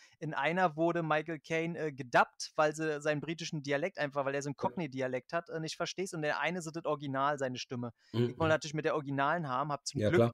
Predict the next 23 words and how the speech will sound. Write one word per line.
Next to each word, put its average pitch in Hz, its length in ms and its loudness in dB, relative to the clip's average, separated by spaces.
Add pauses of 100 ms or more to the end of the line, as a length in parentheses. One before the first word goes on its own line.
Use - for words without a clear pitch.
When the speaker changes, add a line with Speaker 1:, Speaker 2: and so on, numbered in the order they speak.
Speaker 1:
die 175 240 -4
Version 165 500 4
abgegriffen 196 600 -4
bekommen. 220 420 0 (300)
Ist - 140 -8
dann 170 100 2
einfach 165 240 4
fünfzig 170 340 -2
fünfzig, 190 380 -2
welche 165 200 -2
Version 156 260 -2
du 151 60 -6
bekommst. - 440 -4 (640)
Ähm, 170 340 4 (380)
und 175 280 2
alles, 202 300 2
was 180 180 4
ich 185 140 -6
an 165 80 0
dem 165 160 0
Remake 185 360 -2
toll 127 200 0
finde, 117 460 -8